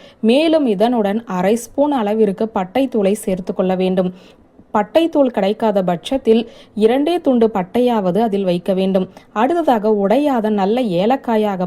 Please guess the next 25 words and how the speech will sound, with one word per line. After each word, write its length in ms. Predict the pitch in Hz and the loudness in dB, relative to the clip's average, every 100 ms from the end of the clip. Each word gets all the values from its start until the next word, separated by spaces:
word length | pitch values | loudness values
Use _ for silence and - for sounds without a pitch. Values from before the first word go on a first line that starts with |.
| 175 | -4
பார்த்து 420 | 180 220 262 233 | -2 0 0 0
ஒன்றை 320 | 214 196 196 | 0 -2 -4
வைத்துக் 340 | 190 170 185 | -4 -4 -4
கொள்ளுங்கள். 400 | 185 180 185 311 - - - | -2 -2 -2 -2 -4 -18 -10
மேலும் 480 | - 220 320 277 240 | 0 2 4 2 2
இதனுடன் 460 | 208 233 269 208 214 | 0 0 2 2 2
இரண்டு, 500 | 208 214 285 277 - - | 2 0 4 2 2 -2
இரண்டு 360 | 196 226 320 311 | 2 4 4 4
ரூபாய் 320 | 277 233 220 | 2 2 0
நாணயத்தையும் 640 | 190 180 202 190 165 185 | 0 -2 -2 -2 -2 -2
வைக்க 280 | 220 185 185 | 0 0 -2
வேண்டும். 380 | 180 185 185 180 - - | 0 0 0 -4 -12 -16
இதில் 320 | - 247 269 233 | -4 0 2 4
இரண்டு 320 | 247 339 339 | 4 4 2
என்பது 360 | 285 220 208 240 | 2 4 2 0
சந்திரனுக்கு 600 | 226 196 269 285 277 233 | -2 0 2 2 2 4
உரிய 200 | 220 214 | 4 4
எண்ணாக 500 | 190 196 240 196 196 - | 2 2 0 0 -2 -2
சொல்லப்படுகிறது. 800 | 185 180 180 180 180 180 180 - - - - | -4 -2 -2 -2 0 0 0 -2 -10 -14 -4
பச்சரிசி 600 | 180 - 220 214 214 220 | -4 0 2 2 0 0
என்பதுமே 540 | 220 285 330 254 240 | 0 2 2 2 0
சந்திர 300 | 262 214 208 | -2 -4 0
பகவானுக்குரிய 720 | 262 247 226 214 202 185 196 190 | 0 0 0 0 -2 -2 -2 0
தானியமாக 640 | 175 185 233 233 190 180 | 0 0 0 0 0 0
கருதப்படுகிறது. 880 | 190 190 180 190 190 180 180 185 339 | 0 0 2 2 0 0 0 2 0